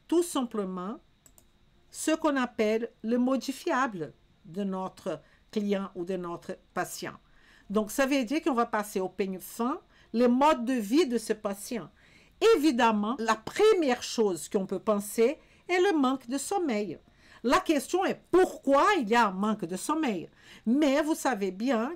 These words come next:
qu'un manque de sommeil peut être lié à plusieurs facteurs. C'est pour ça que ce sujet est extrêmement complexe. Par exemple, si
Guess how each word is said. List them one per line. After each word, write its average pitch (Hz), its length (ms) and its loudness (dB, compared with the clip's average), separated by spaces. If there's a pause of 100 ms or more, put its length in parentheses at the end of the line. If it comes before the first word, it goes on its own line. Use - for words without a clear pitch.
qu'un 285 200 -2
manque 240 360 -2
de 185 120 -10
sommeil 190 680 -4 (160)
peut 359 180 0
être 202 440 -2
lié 285 520 2 (300)
à 320 120 -2 (140)
plusieurs 320 760 4
facteurs. 165 480 -8 (300)
C'est - 160 -2
pour 269 220 -4
ça 330 240 0
que 311 100 -8
ce - 160 -6
sujet 208 720 -4
est 247 240 -4
extrêmement 226 1080 -4 (680)
complexe. 311 760 2 (280)
Par 392 220 6
exemple, - 680 -6 (520)
si - 260 -4